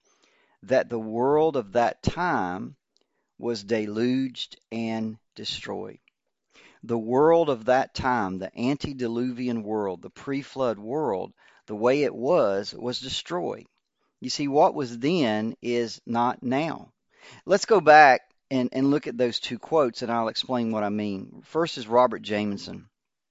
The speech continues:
"We must imagine motley groups of beasts, birds, and reptiles making their way from the most distant and opposite quarters of the world to the spot where Noah had prepared his ark,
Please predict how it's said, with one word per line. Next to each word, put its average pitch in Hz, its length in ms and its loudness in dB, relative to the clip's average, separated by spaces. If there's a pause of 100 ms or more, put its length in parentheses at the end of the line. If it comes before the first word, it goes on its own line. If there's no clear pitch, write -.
(720)
"We 131 80 2
must 156 240 6
imagine 131 440 6
motley 123 320 4
groups 120 400 -2
of 95 160 -12
beasts, 120 280 -2
birds, 113 380 0
and 107 120 -6
reptiles 95 560 -2
making 120 400 -2
their 120 120 0
way 104 260 0
from 110 180 -10
the 110 60 -4
most 104 340 -6
distant 131 480 -6
and 110 140 -10
opposite - 440 -6
quarters 120 360 -8
of 120 40 -10
the 120 80 -8
world 95 300 -8
to - 100 -20
the - 60 -16
spot - 380 0
where 120 120 -6
Noah 110 340 -2
had 113 140 -6
prepared 113 360 -6
his 104 160 -8
ark, 87 280 -6